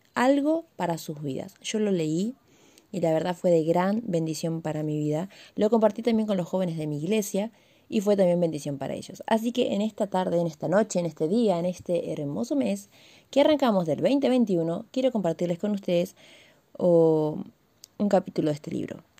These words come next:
El capítulo se llama Soy Capaz y dice de esta manera. Se rió pues Sara entre sí diciendo, "¿Será cierto que he de dar a luz siendo ya vieja?" Génesis dieciocho trece.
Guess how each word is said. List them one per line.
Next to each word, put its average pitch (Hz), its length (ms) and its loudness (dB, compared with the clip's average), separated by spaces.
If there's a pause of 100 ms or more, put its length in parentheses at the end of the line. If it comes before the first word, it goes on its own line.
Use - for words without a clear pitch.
El 226 180 2
capítulo 185 460 0
se 180 80 -4
llama 156 400 -2
Soy 147 240 -4
Capaz 131 480 -10 (1500)
y 185 140 2
dice 151 200 2
de 151 80 -2
esta 139 160 -10
manera. - 380 -16 (1300)
Se 240 180 6
rió 269 260 4
pues 254 200 2
Sara 196 360 2
entre 165 360 -2
sí 196 180 -4
diciendo, 143 600 -6 (340)
"¿Será 262 260 2
cierto 269 400 2
que 165 140 0
he 190 80 4
de 208 60 2
dar 196 180 4
a 165 60 2
luz 170 400 -2
siendo 254 320 0
ya 180 180 0
vieja?" 165 540 0 (400)
Génesis 170 580 -4
dieciocho 160 500 -4
trece. 135 380 -12